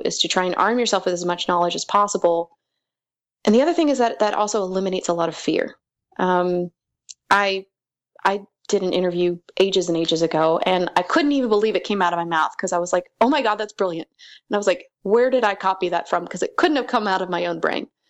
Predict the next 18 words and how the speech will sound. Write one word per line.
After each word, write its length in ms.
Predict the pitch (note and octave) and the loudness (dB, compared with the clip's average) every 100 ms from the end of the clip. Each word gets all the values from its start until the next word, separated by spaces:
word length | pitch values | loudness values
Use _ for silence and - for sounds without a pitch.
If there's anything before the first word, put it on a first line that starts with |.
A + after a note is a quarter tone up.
| _ _ - | _ _ 2
But, 240 | A3 A3 | 2 2
um, 460 | A3 G#3 G3 F#3+ - _ - | -2 -2 -4 -10 -16 _ 0
I, 280 | A3 A3+ - | 0 -4 -8
you 100 | A#3 | -6
know, 60 | A3 | -4
I 120 | G3 | -2
was 100 | G3+ | -4
just 120 | A#3+ | -4
talking 320 | - A3+ B3+ A#3 | 0 0 -2 -6
to 80 | |
this 140 | G3+ - | -6 -4
one 160 | G3 | -4
girl, 280 | F#3+ B3+ B3+ - | 0 2 2 0
and 100 | F#3 | -4
she 120 | G3+ | -4
was 120 | G3 | -2
like, 180 | G3 F#3+ | -2 2
"Well, 260 | G#3+ G#3+ | 2 2